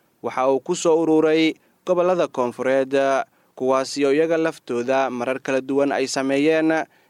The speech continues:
isku dayo lagu joojinayo adeegsigiisa. Sanadkan laba kun lix iyo labaatanka, oo bilihii ugu horreeyey aan ku guda jirno,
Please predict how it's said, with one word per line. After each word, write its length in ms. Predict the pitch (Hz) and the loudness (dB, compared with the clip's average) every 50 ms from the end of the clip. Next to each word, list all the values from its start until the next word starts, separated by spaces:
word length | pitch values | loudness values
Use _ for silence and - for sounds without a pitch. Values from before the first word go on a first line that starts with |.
| _ _ | _ _
isku 320 | 175 175 170 - - 175 165 | -4 -4 -4 -4 -6 -6 -2
dayo 300 | 160 175 170 170 180 185 | 0 2 2 4 4 4
lagu 280 | 175 170 165 160 175 | 4 2 0 0 -4
joojinayo 640 | 175 160 175 170 160 156 170 175 165 156 151 160 160 | -2 0 2 2 2 0 0 0 2 2 2 2 2
adeegsigiisa. 1120 | 151 151 147 160 175 180 - - 147 123 123 123 120 - 139 135 131 135 135 135 135 - - _ _ _ _ _ _ _ _ _ _ _ _ | 2 2 0 0 -2 -2 -4 -6 -6 -6 -6 -8 -6 -4 -2 -2 0 0 0 0 -2 -4 -6 _ _ _ _ _ _ _ _ _ _ _ _
Sanadkan 540 | - - 175 190 190 180 - - 180 175 175 | -4 -2 0 0 0 -2 -2 -4 -2 0 0
laba 200 | 170 165 175 165 | 0 0 -2 -4
kun 220 | - - 175 170 170 | -2 -2 0 0 0
lix 160 | 180 170 - | 0 -2 0
iyo 100 | 170 165 | 0 0
labaatanka, 840 | 160 165 156 160 156 151 - 165 160 160 151 - 160 156 156 156 151 - _ _ _ _ _ _ | 0 2 2 0 -2 0 -2 -2 -4 -4 -4 -4 -4 -2 -2 -2 -4 -8 _ _ _ _ _ _
oo 180 | 123 127 135 | 0 0 0
bilihii 460 | 131 127 131 139 143 170 175 175 180 170 | 0 0 -4 -2 0 0 -2 0 -2 -2
ugu 180 | 160 160 180 | -2 0 0
horreeyey 540 | 170 139 123 117 120 120 120 131 135 139 135 - | -2 -2 -2 -4 -6 -4 -2 0 0 0 0 0
aan 200 | 135 139 135 131 | -2 -4 -4 -4
ku 100 | - 170 | -6 -6
guda 200 | 165 165 160 156 | -4 -2 -2 -2
jirno, 520 | 147 135 143 139 139 143 147 151 156 156 | 0 0 -2 0 0 2 2 2 2 0